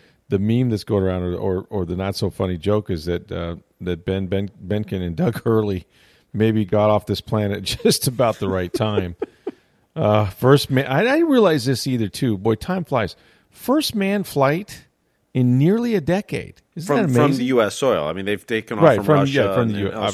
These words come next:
Speaker 1: obviously, yeah.
Speaker 2: Um, but
Speaker 1: Yeah.
Speaker 2: yeah, the first, yeah, nine years, I believe, was when the shuttle was
Speaker 1: Crazy.
Speaker 2: retired.
Speaker 1: Yeah. Didn't realize that. But that was neat to watch.
Speaker 2: It was. And what I thought was the coolest was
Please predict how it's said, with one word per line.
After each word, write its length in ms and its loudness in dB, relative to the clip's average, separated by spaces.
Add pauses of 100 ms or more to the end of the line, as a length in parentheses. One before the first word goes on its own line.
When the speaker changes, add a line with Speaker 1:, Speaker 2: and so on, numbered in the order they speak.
(120)
Speaker 1:
obviously, 220 -8
yeah. 200 -4 (320)
Speaker 2:
Um, 240 -12
but 60 -2
Speaker 1:
Yeah. 60 0 (100)
Speaker 2:
yeah, 40 -6
the 60 -4
first, 400 -6
yeah, 140 -2
nine 280 -6
years, 220 -6
I 40 -6
believe, 280 -8
was 140 -14
when 160 -14
the 80 -12
shuttle 320 -8
was 160 -16
Speaker 1:
Crazy. 280 -6
Speaker 2:
retired. 280 -8 (720)
Speaker 1:
Yeah. 320 -2 (720)
Didn't 180 -2
realize 300 2
that. 240 -4
But 80 -4
that 100 4
was 140 2
neat 180 0
to 80 0
watch. 460 -4 (720)
Speaker 2:
It 80 -4
was. 420 2
And 160 -4
what 140 0
I 100 4
thought 240 2
was 140 -6
the 80 -8
coolest 480 0
was 380 -6